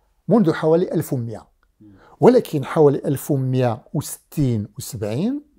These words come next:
تدفقت الترجمة بكيفية، كما قلنا، ممنهجة ومسطر لها ومخططة لكي ترحل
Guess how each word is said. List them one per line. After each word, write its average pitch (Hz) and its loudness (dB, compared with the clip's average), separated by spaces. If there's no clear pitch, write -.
تدفقت 143 -6
الترجمة 139 -6
بكيفية، 143 -8
كما 131 -6
قلنا، 180 -8
ممنهجة 143 -4
ومسطر 156 0
لها 143 0
ومخططة 135 -6
لكي 131 -6
ترحل 135 2